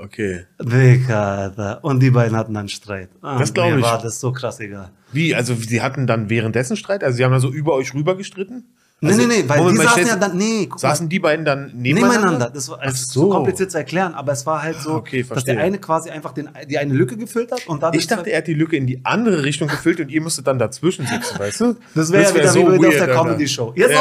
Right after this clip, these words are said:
Speaker 2: auf einmal ist
Speaker 1: genau.
Speaker 2: weird, aber
Speaker 1: Ja,
Speaker 2: wenn's,
Speaker 1: plötzlich.
Speaker 2: wenn's bei Comedy passiert, nicht, oder? <laughs>
Speaker 1: Ja, aber da gibt's ja eine Vorgeschichte. Und vor allen Dingen, die kennen sich ja nicht, Alter.
Speaker 2: Wer kennt
Speaker 1: Das,
Speaker 2: sich?
Speaker 1: das ist das, was ich meine. So, wenn du als Pärchen,
Speaker 2: <laughs> Ja.
Speaker 1: wenn du als Pärchen links und rechts von dir ein anderes Pärchen hast und du kennst
Speaker 2: Ja.
Speaker 1: es aber
Speaker 2: Ja.
Speaker 1: nicht,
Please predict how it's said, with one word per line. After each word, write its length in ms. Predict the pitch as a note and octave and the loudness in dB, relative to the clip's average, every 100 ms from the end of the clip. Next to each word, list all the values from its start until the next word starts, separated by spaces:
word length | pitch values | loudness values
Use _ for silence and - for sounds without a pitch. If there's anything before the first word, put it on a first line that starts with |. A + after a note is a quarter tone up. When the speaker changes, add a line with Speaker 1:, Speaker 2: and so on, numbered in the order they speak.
| C4 | 4
Speaker 2:
auf 80 | C4+ | 6
einmal 180 | C4+ | 4
ist 60 | A#3 | 4
Speaker 1:
genau. 200 | A3+ C4+ | 4 4
Speaker 2:
weird, 160 | A#3+ F#3 | 4 4
aber 200 | F#3 F#3+ | 2 4
Speaker 1:
Ja, 100 | F#3+ | 2
Speaker 2:
wenn's, 100 | F3 | 2
Speaker 1:
plötzlich. 400 | G3 G3+ G#3+ A3 | 2 2 -2 -4
Speaker 2:
wenn's 120 | E3+ | -2
bei 120 | G3+ | -2
Comedy 300 | G3+ G#3+ A3 | 0 -2 -2
passiert, 360 | G#3+ F3 G3+ G3 | -4 -4 -4 -6
nicht, 240 | G#3 G#3 | -8 -4
oder? 220 | D#3+ C#3 C3 - - _ _ - | -4 -4 -6 -10 -20 _ _ -20
<laughs> 360 | - A#3+ C#4 D4 - _ _ - | 0 4 4 2 -6 _ _ -2
Speaker 1:
Ja, 120 | B2+ | 2
aber 160 | C3+ C3+ | 2 2
da 120 | C#3+ | 2
gibt's 140 | D#3+ | 0
ja 80 | F3 | 0
eine 120 | D3+ | 0
Vorgeschichte. 600 | D#3+ F#3+ F#3 B2 A2 A2+ | 2 2 2 0 -2 -2
Und 80 | C#3+ | 0
vor 80 | F3+ | 0
allen 100 | F#3 | 2
Dingen, 120 | F#3+ | 0
die 100 | F#3 | 0
kennen 240 | F#3+ G#3 | 0 0
sich 140 | A#3 G3+ | -2 -2
ja 100 | B2+ | -2
nicht, 220 | A2+ G#2+ | -2 -6
Alter. 320 | G2 F#2 F#2 - | -8 -10 -16 -4
Speaker 2:
Wer 180 | D3 | -4
kennt 140 | D3 D3 | 0 0
Speaker 1:
Das, 120 | F3 | 0
Speaker 2:
sich? 80 | F#3+ | -4
Speaker 1:
das 100 | G3 | -4
ist 80 | G#3 | -4
das, 140 | G3 | 0
was 160 | G3 - | 0 0
ich 60 | |
meine. 200 | F3 G3+ | 0 2
So, 100 | C#3+ | 2
wenn 120 | B2+ C3+ | 0 0
du 80 | |
als 180 | C#3 C3+ | 0 0
Pärchen, 440 | D3+ F#3 G#3 A3+ A#3 | 0 0 0 -8 -6
Speaker 2:
<laughs> 40 | - | 2
Ja. 300 | F#3+ F#3 C#3+ | 4 4 2
Speaker 1:
wenn 100 | D3 | 4
du 120 | E3 | 4
als 140 | D3+ D#3 | 2 0
Pärchen 960 | F3 G#3 G#3+ F#3+ E3+ D#3+ D3+ D3+ D#3 | 0 0 -4 -6 -10 -10 -12 -16 -10
links 240 | C#3 D#3+ A3 | 0 0 2
und 100 | F#3+ | 0
rechts 180 | F3 F3+ | -2 -2
von 100 | F#3 | -2
dir 80 | D#3+ | 0
ein 80 | D3 | 0
anderes 320 | C#3+ F3+ E3 | 0 -2 -2
Pärchen 360 | - D#3+ G3 G3 | 0 0 0 -2
hast 240 | G#3 G#3 | -4 -4
und 140 | E3 C#3 | -6 -6
du 60 | |
kennst 360 | B2+ C3+ C3+ - | -2 0 0 -4
Speaker 2:
Ja. 40 | |
Speaker 1:
es 80 | A3 | -2
aber 200 | A3 E3+ | 0 0
Speaker 2:
Ja. 40 | A#3 | -2
Speaker 1:
nicht, 260 | B3 - | -4 -10